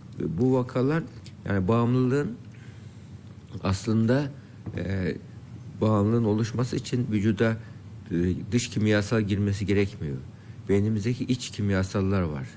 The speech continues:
E, onun aşırı salgılanmasına sebep oluyor ve bunu salgılatan nesneye karşı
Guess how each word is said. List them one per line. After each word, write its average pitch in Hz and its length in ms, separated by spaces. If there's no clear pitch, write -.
E, 85 140
onun 117 380
aşırı 117 320
salgılanmasına 101 920
sebep 92 340
oluyor 87 340
ve 98 100
bunu 123 160
salgılatan 107 720
nesneye 117 380
karşı 117 480